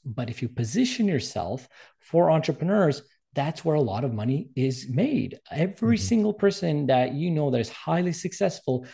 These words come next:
Speaker 1: has potentially made the big part of their money through recession. And that was an example of two thousand eight, towards the Black Monday in seventy-nine, towards whatever, September eleven, whatever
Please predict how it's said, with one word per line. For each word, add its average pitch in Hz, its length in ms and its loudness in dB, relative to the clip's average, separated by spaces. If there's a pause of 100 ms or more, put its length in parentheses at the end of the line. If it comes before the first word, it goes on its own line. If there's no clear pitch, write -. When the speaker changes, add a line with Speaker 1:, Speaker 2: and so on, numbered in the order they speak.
(140)
Speaker 1:
has 156 180 -2
potentially 165 540 0
made 143 340 2
the 131 80 2
big 160 360 0
part 151 160 2
of 139 60 0
their 131 140 4
money 127 220 4
through 123 220 -2
recession. 110 560 -4
And 90 200 -6
that 107 140 -2
was 110 180 -6
an 104 80 -2
example 104 440 -4
of 101 60 -12
two - 100 -20
thousand 107 320 -4
eight, 147 380 0 (240)
towards 117 320 -4
the 110 60 -6
Black 104 340 -2
Monday 110 340 -2
in 110 100 -4
seventy-nine, 135 840 0
towards 113 680 -2
whatever, 123 640 -2
September 117 460 -4
eleven, 143 340 0
whatever 180 400 2